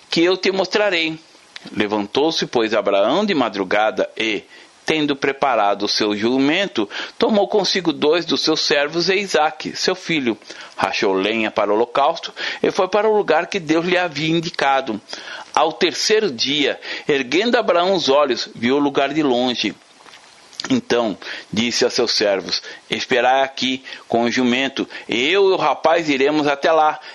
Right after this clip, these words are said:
e, havendo adorado, voltaremos para junto de vós.'" Tomou Abraão a lenha do holocausto e a colocou sobre Isaque, seu filho.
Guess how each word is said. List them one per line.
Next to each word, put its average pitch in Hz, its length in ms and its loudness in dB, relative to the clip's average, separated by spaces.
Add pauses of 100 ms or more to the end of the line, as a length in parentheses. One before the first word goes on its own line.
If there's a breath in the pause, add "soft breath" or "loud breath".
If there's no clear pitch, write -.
e, 110 300 -2 (100)
havendo 123 400 2
adorado, 127 560 2
voltaremos 180 760 0
para 185 280 2
junto 139 400 0
de 156 120 0
vós.'" 123 560 0 (460 loud breath)
Tomou 120 380 4
Abraão 117 440 2
a 120 60 2
lenha 110 440 0
do 104 80 0
holocausto 104 680 0 (260 loud breath)
e - 60 2
a 123 60 0
colocou 139 380 0
sobre 147 280 0
Isaque, 117 480 0 (120)
seu 101 220 0
filho. 101 460 -4